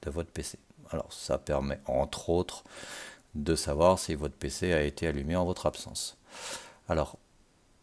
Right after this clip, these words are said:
pour ce faire, le logiciel interroge le gestionnaire d'événements de Windows. Alors, ce qu'il faut que vous sachiez, c'est que dans Windows,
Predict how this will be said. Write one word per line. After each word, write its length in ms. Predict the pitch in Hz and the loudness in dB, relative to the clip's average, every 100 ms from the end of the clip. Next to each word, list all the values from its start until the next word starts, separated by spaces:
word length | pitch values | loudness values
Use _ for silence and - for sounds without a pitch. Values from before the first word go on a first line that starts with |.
| _ _ _ - | _ _ _ -4
pour 160 | 90 | -2
ce 160 | - 101 | 2 2
faire, 420 | - 117 123 127 | 4 6 8 8
le 160 | 113 90 | 6 4
logiciel 720 | 90 85 90 - - 117 120 - | 4 2 0 0 4 6 6 4
interroge 840 | 92 - 85 92 113 123 107 - - | 2 2 2 4 6 4 2 -2 -2
le 160 | 82 | 0
gestionnaire 920 | 78 85 104 - - 92 98 117 113 95 | 2 2 2 0 2 4 4 4 2 -2
d'événements 720 | 85 76 87 87 82 95 117 117 | -4 2 2 2 2 4 4 2
de 140 | 87 | 2
Windows. 420 | 95 92 87 76 73 - - _ - | 4 4 4 2 -2 -8 -12 _ -16
Alors, 180 | 55 - - | -14 -14 -16
ce 160 | - - | -16 -10
qu'il 140 | - | -8
faut 120 | - 78 | -4 -4
que 100 | 80 | -4
vous 60 | |
sachiez, 440 | 78 92 87 - 110 | -2 -2 0 0 -2
c'est 180 | - | -2
que 120 | 76 76 | -2 -2
dans 260 | 73 104 | 4 6
Windows, 500 | 104 73 69 85 113 | 6 4 4 4 4